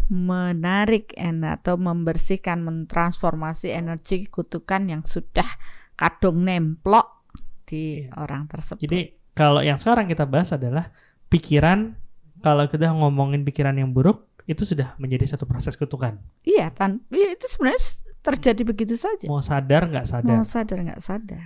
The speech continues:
Speaker 2: Masalah bersihinnya nanti belakangan.
Speaker 1: Ya, karena bersihnya lebih susah.
Speaker 2: Oh iya, pasti, Bun.
Speaker 1: Nah, itu banyak orang yang nggak sadar. Padahal ketika kita ngumbar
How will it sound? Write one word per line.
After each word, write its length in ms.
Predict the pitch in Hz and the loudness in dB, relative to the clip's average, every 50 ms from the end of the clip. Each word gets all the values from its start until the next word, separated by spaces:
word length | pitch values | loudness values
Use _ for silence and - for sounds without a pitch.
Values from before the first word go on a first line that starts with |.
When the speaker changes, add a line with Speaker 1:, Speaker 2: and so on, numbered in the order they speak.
| 160 - | -14 -4
Speaker 2:
Masalah 420 | 160 151 139 - - 139 135 127 | -2 0 0 0 -2 -2 -2 -2
bersihinnya 560 | 123 127 120 120 - - 120 113 127 160 170 151 | -2 2 0 0 2 0 -4 -2 -2 -2 -2 -4
nanti 320 | 131 120 127 123 113 - _ - - _ | -6 -6 -6 -8 -8 -10 _ -20 -20 _
belakangan. 400 | 131 127 123 120 - 185 160 135 | -12 -10 -8 -8 -6 -6 -6 -4
Speaker 1:
Ya, 140 | 135 - - - _ - | -4 -6 -8 -10 _ -16
karena 260 | _ - 202 202 262 | _ -6 -2 0 0
bersihnya 480 | 302 294 294 240 - 233 220 190 254 302 | -2 -2 -4 -6 -4 -6 -6 -4 -4 -4
lebih 180 | 311 269 - 175 | -6 -6 -8 -10
susah. 420 | 175 - 220 - - - - 156 151 - - - - - - | -6 -4 -6 -4 -2 -2 -2 -2 -2 -6 -12 -16 -18 -14 -2
Speaker 2:
Oh 100 | - 196 | 2 4
iya, 140 | 185 156 | 4 4
pasti, 300 | 131 135 135 - - 156 | 4 2 -2 -2 -4 -4
Bun. 160 | 131 110 107 110 _ _ _ _ _ _ _ _ | -4 -4 -6 -8 _ _ _ _ _ _ _ _
Speaker 1:
Nah, 300 | - 190 170 165 160 151 156 | -6 -4 -2 -2 -2 -2 -2
itu 460 | 165 180 - - - 202 175 160 156 | -4 -6 -6 0 0 2 2 0 -2
banyak 240 | - 196 185 202 240 | -4 -2 0 0 0
orang 240 | 180 190 240 262 262 | 0 2 2 2 4
yang 120 | 254 226 196 | 4 2 2
nggak 160 | 170 - - | -2 -4 -2
sadar. 460 | - - 247 254 - - 185 175 - | 0 2 2 2 4 2 2 4 4
Padahal 560 | - - 190 180 170 180 202 240 302 311 381 - - - - - - - - _ | 4 2 2 2 2 2 4 6 6 4 4 2 -4 -12 -14 -18 -20 -20 -20 _
ketika 440 | - - 226 226 254 247 - 226 226 | -2 -2 2 2 2 4 6 4 4
kita 440 | 226 240 220 208 - - 208 202 196 196 190 185 180 180 180 175 170 160 - - - - - _ _ _ | 4 2 -2 0 4 6 8 8 8 8 8 6 6 4 4 2 2 0 -2 -4 -8 -12 -16 _ _ _
ngumbar 920 | - 247 285 311 311 285 269 247 208 214 220 202 175 151 - - 175 - | 2 4 6 6 6 4 4 4 6 6 8 8 8 6 4 2 -4 -6